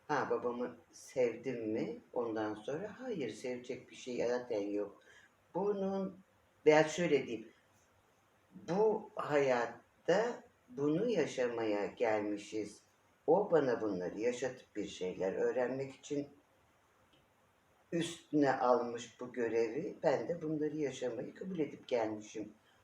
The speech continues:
Onun için kavga etmenin hiçbir alemi yok. Ruhu şad olsun diyorum.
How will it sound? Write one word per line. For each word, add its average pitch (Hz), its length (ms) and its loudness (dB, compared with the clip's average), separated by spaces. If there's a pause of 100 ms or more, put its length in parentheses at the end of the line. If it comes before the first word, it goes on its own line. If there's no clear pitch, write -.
(120)
Onun 151 200 0
için 151 280 -2
kavga 139 360 0
etmenin 135 360 -2
hiçbir - 260 -4
alemi 113 560 2
yok. - 340 -14 (580)
Ruhu 180 260 4
şad 117 380 4
olsun 107 520 -4 (1800)
diyorum. 156 760 0